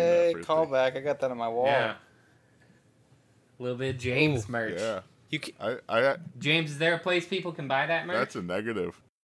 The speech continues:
Speaker 3: All right, so, so you got it, James. Good, good
Speaker 1: I
Speaker 3: job.
Speaker 1: did it.
Speaker 3: <laughs> It's already gone off. You've triggered the trap, but now you've, you've got that piece of metal that was the trap.
Speaker 1: It's true, and there's a, so I guess we're gonna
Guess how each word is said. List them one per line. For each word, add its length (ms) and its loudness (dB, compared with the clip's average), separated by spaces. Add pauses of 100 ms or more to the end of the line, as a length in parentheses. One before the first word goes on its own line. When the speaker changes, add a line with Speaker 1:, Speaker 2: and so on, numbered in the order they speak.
(440)
Speaker 3:
All 80 4
right, 200 0
so, 140 -12 (220)
so 160 -6
you 160 -4
got 220 2
it, 100 -10
James. 420 -10 (220)
Good, 240 -8
good 140 -4
Speaker 1:
I 100 -2
Speaker 3:
job. 120 -6
Speaker 1:
did 200 0
it. 180 -8 (880)
Speaker 3:
<laughs> 80 -10 (200)
It's 160 -6
already 320 4
gone 260 2
off. 300 -2
You've 240 -10
triggered 400 -4
the 80 -6
trap, 460 -4 (540)
but 120 -4
now 160 0
you've, 420 -4 (160)
you've 220 -8
got 280 0
that 220 -2
piece 220 -6
of 140 -8
metal 320 -2
that 160 -2
was 240 -4
the 80 -8
trap. 320 -4
Speaker 1:
It's 100 -8
true, 380 0
and 120 -4
there's 220 -4
a, 120 -8 (640)
so 420 0 (300)
I 100 2
guess 320 0
we're 80 -4
gonna 380 0